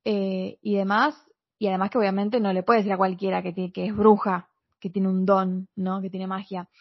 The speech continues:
Em, nada, es un libro precioso. Em, o sea, siento que si sigo hablando voy a spoilear, así que voy a dejarlo acá. Espero que le llame lo suficientemente la atención como para que lo lean, porque es precioso el libro. También trata también, como dije, el tema del duelo.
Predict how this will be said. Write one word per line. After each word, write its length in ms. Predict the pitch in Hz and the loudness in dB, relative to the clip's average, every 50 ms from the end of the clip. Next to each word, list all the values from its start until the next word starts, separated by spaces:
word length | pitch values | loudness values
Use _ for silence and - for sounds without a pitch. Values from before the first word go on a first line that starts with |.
| - - - - - - - - - - _ _ _ | -20 -20 -20 -20 -20 -20 -20 -20 -20 -20 _ _ _
Em, 1040 | 233 233 226 226 226 226 226 226 220 220 220 220 220 214 214 214 208 208 214 214 - - | 2 4 4 6 4 4 2 2 2 2 0 0 0 0 -2 -2 -4 -4 -6 -6 -8 -6
nada, 320 | 220 226 240 240 226 214 | -2 0 2 4 4 2
es 100 | 214 - | 2 0
un 80 | 294 294 | -2 0
libro 160 | 330 339 320 - | 0 0 0 0
precioso. 720 | 254 220 - - 269 277 269 269 - 294 302 311 330 - _ _ _ _ _ _ _ _ _ _ _ _ _ _ | 0 -2 -2 0 -2 -2 -2 0 0 0 0 0 -2 -4 _ _ _ _ _ _ _ _ _ _ _ _ _ _
Em, 460 | - - 233 226 220 214 208 202 208 190 _ _ _ _ _ 220 226 - - - | 0 2 4 4 4 4 2 0 -2 -4 _ _ _ _ _ -16 -16 -14 -14 -8
o 40 | |
sea, 120 | - 254 233 | -6 -6 -2
siento 220 | - 254 277 330 | 0 2 2 4
que 100 | 277 285 | 2 2
si 60 | 285 - - | 0 0 0
sigo 160 | 220 226 247 | 2 4 4
hablando 240 | 233 233 240 262 262 | 4 4 4 2 2
voy 100 | 254 226 | 2 2
a 120 | 220 208 | 2 0
spoilear, 360 | - - 208 196 196 208 220 | -2 -4 -4 -2 -2 -2 -2
así 120 | 208 214 190 | -4 -6 -6
que 60 | 190 | -6
voy 80 | 190 196 | -4 -4
a 40 | 190 | -4
dejarlo 240 | 190 214 202 208 | -4 -4 -4 -4
acá. 220 | 190 185 196 196 202 | -4 -2 -2 -2 -4
Espero 260 | 185 - - 202 196 | -4 -4 -4 -4 -4
que 320 | 185 190 180 180 175 175 - | -4 -4 -4 -6 -6 -8 -10
le 260 | 180 190 190 180 180 | -10 -8 -6 -6 -6
llame 640 | 185 - 196 196 196 202 196 190 175 175 180 196 233 226 | -6 -6 -6 -4 -2 -2 -2 -2 -4 -4 -6 -8 -10 -8
lo 180 | 190 180 180 185 | -6 -4 -4 -4
suficientemente 540 | - 180 - - 214 226 233 226 226 220 | -6 -10 -8 -6 -4 -2 0 0 2 2
la 80 | 214 208 | 0 0
atención 840 | 196 190 185 185 185 - - - 208 202 196 202 202 208 214 220 - | 0 0 0 0 0 -2 0 0 2 2 4 2 2 0 -2 -4 -2
como 260 | - 196 185 196 185 | 0 2 2 2 2
para 500 | - 185 180 180 175 175 180 185 180 170 - | 2 0 0 0 0 -2 -2 -4 -6 -4 -4
que 80 | 190 | -2
lo 100 | 185 185 | -2 0
lean, 320 | 185 190 202 226 254 285 277 - - - - - - - - _ _ _ _ | 0 2 2 2 2 2 0 -4 -12 -20 -20 -20 -20 -20 -20 _ _ _ _
porque 240 | - 226 208 190 202 | 4 6 6 6 4
es 60 | - | 2
precioso 460 | - 220 233 - 240 240 233 - 220 | 2 0 2 4 6 4 4 4 2
el 100 | 220 220 | 2 2
libro. 380 | 214 226 226 220 220 214 214 214 | 2 4 4 6 6 4 4 2
También 300 | - - 196 190 190 185 | -2 -4 -2 -2 -2 -2
trata 180 | 196 202 190 185 | -4 -4 -4 -4
también, 440 | 196 190 190 190 190 190 190 185 | -2 -2 -2 -2 -2 -2 -4 -4
como 200 | 180 185 175 180 180 | -6 -4 -4 -4 -4
dije, 140 | 180 185 180 | -4 -4 -6
el 80 | 180 | -6
tema 200 | - 185 190 185 | -6 -4 -4 -4
del 180 | 185 180 180 180 | -4 -4 -2 -2
duelo. 920 | 196 214 233 233 233 240 240 240 233 226 226 226 220 220 220 214 214 | 0 2 4 4 6 6 4 4 4 2 0 0 0 0 -2 -2 -4